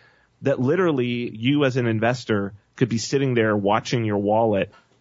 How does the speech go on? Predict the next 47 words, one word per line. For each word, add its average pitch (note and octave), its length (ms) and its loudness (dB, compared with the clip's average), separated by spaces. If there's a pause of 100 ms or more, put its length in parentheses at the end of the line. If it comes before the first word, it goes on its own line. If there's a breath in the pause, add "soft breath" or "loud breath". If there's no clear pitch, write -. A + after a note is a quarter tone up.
(100)
on G#2 100 2
an G2+ 60 2
almost B2 480 0
minute-to-minute A#2 800 0
basis A#2 440 0
just - 360 -4 (100)
fill C3 220 2
up - 260 0 (280)
with A2+ 180 0
these G#2 200 0
dividends F2+ 680 -4
because B2+ 260 0
they A#2+ 120 2
could B2 160 -2
be A#2+ 120 -2
delivered A2 420 0
literally A#2 480 0
on G2+ 140 -2
a F#2+ 40 -2
minute-to-minute F#2+ 580 -2
basis. - 560 -6 (420 loud breath)
And C#3+ 120 0
I C#3 80 4
think C3+ 280 0
that's G#2+ 320 -4
when G2 160 -2
it - 80 -10
starts E2+ 280 -2
to F#2+ 40 -6
get F2+ 200 -2
really, A2+ 440 0
really F#2+ 260 2
interesting G2 480 -2
and F2 80 0
we G2 80 2
start G2+ 260 -2
to G2 60 -4
see A2+ 120 0
the F#2 100 2
promise G#2 460 0
of F#2+ 80 0
what F2+ 160 0
this - 160 -2
thing F2+ 180 -2
could - 140 -2
really F2 260 2
be. F2 300 -2